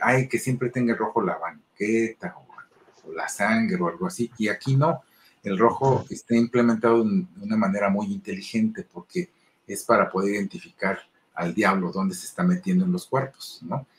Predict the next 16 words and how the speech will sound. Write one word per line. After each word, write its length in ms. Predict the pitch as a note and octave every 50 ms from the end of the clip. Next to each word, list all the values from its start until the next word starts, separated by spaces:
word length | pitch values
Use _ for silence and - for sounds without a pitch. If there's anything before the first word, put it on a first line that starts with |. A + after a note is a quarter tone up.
| _ _ - _ -
Y 100 | F#2 F2+
tú 220 | - - A#2 A2
con, 260 | - - F2 E2 D#2+ D#2+
a 160 | - - -
través 300 | - E2+ D#2+ F#2 G2+ F#2+
del 160 | A#2 A2 G#2+
color 400 | - A#2+ A#2 G2+ G#2 A2 A2 -
sabes 540 | - - - - - B2 B2 G#2+ F#2 F2+ F2+
dónde 180 | F2+ E2 - -
está, 320 | - - - - D#2+ D2 C#2 D2+
¿no? 140 | F#2 G#2+ A#2
Entonces, 560 | A#2 A2 - A2+ G#2+ - - C3+ C3+ C3+ - - _ - _ _ _
eso 240 | - F#2 F#2 - -
está 380 | G2 - - G#2+ G2+ F#2+ F2+ _
muy 240 | - F#2 G2+ G#2 G2+
chingón. 380 | G2 - - - - - -